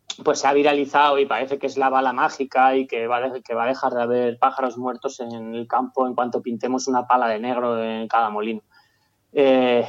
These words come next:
y esto pues no es así, no, es, es imposible que sea así, no... Para empezar, el, el artículo, los propios autores reconocen las limitaciones del artículo, que está basado en una población muy concreta,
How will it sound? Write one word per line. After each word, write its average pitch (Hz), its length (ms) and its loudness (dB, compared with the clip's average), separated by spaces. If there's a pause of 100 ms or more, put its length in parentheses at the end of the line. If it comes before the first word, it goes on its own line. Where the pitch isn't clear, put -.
(140)
y 131 100 0
esto 135 240 0
pues 113 200 -4
no 120 140 -4
es 117 120 -6
así, 110 260 -8
no, 113 600 2
es, 120 260 -4
es - 200 -6
imposible 123 460 0
que - 80 -2
sea 123 140 0
así, 151 240 0
no... 113 580 -2 (1800)
Para 131 160 2
empezar, 151 360 2
el, 139 340 -2
el 139 140 -2
artículo, 147 440 -2
los 131 160 0
propios 143 600 0 (180)
autores 131 640 2
reconocen 131 680 -2
las 120 120 0
limitaciones 123 600 -2
del 127 100 -2
artículo, 135 580 0
que 135 60 -4
está 117 460 0
basado 123 500 2
en 123 140 -2
una 120 360 2
población 123 440 0
muy 127 180 2
concreta, 131 720 0